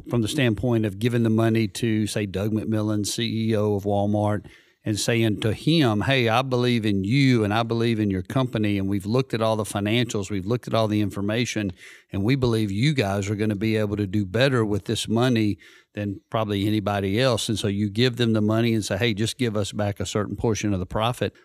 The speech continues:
But that's a great, that's a great way to put it versus, "I'm just speculating." You know, so the way I was kinda doing earlier in our conversation about the energy stocks, you know, so I might be speculating that,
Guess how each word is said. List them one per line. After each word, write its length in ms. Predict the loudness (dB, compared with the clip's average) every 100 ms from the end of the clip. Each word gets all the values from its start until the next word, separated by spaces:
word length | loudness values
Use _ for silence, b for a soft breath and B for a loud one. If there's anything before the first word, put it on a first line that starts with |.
| b
But 120 | 0
that's 180 | 0 2
a 80 | -2
great, 560 | -2 0 0 0 -4 -8 -4
that's 180 | 0
a 80 | 0
great 340 | 0 0 0 2
way 160 | 2
to 80 | 0
put 280 | 0 0 0
it 100 | -2
versus, 600 | 0 0 0 0 -2 -2 -10 b b b -2
"I'm 160 | 0
just 160 | 2 0
speculating." 680 | -2 0 0 2 0 2 2
You 80 |
know, 80 | 2
so 160 | 4 6
the 80 | 8
way 180 | 8
I 120 | 8 6
was 160 | 4
kinda 260 | 4 4 4
doing 300 | 4 4 4
earlier 440 | 2 2 2 2
in 200 | 2 0
our 80 | -2
conversation 720 | -2 -2 -2 0 0 0 0
about 220 | 0 0
the 140 | 0 2
energy 280 | 2 0 -2
stocks, 420 | -2 -2 -2 0
you 60 |
know, 80 | -2
so 140 | 0 0
I 100 | 2
might 240 | 2 0
be 100 | -2
speculating 960 | -4 -2 -2 0 0 2 2 2 2 2
that, 220 | -2